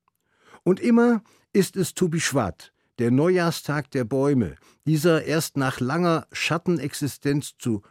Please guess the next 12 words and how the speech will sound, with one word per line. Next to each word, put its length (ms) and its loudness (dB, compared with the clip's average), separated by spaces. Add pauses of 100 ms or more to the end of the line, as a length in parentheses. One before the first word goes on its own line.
(100)
neuer 480 2
praktischer 720 -4
Bedeutung 580 0
gelangte 460 -2
Feiertag, 800 -2 (540)
der 160 2
einen 360 2
jährlichen 640 0
Spitzenplatz 1000 -4 (260)
in 120 2
der 160 0
Schaffung 560 -2